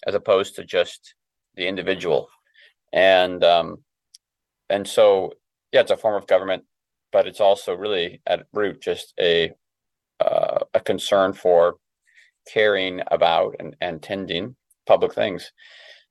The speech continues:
And, you know, Front Porch Republic, uh, early on, the, the name was chosen because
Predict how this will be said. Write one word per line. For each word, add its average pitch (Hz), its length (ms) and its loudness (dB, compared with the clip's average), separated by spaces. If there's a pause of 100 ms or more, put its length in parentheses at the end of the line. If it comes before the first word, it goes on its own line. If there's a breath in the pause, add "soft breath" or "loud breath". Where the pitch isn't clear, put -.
(120)
And, 110 420 4 (460)
you 123 80 -6
know, 117 120 6
Front 147 260 2
Porch 147 260 0
Republic, 123 480 2 (140)
uh, 101 320 4 (560)
early 127 280 -2
on, 117 220 4
the, 92 220 -6
the 104 80 -2
name 104 340 -4
was 98 160 -8
chosen 117 500 0
because 90 640 0